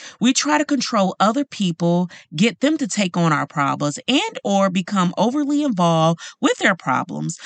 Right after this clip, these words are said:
We seek out those who enable us or become enablers ourselves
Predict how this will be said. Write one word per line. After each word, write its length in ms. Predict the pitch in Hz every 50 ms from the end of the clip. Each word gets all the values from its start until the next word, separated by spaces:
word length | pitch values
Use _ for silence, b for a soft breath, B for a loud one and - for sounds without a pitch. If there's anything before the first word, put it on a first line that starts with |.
| B B B
We 140 | 196 220 254
seek 320 | - - - 269 247 -
out 200 | 233 226 220 -
those 340 | - 202 208 214 233 220 -
who 180 | 240 240 214 185
enable 580 | 170 165 - - - 254 339 330 233 180 -
us 400 | - 139 143 147 165 175 - - - _
or 480 | - 254 339 415 359 226 185 175 175 170
become 600 | 151 185 170 - 196 214 233 220 202 196 196 - -
enablers 840 | 175 180 - - 165 180 185 165 160 151 151 190 247 262 226 185 165
ourselves 640 | 143 139 - - - 277 330 277 196 170 165 175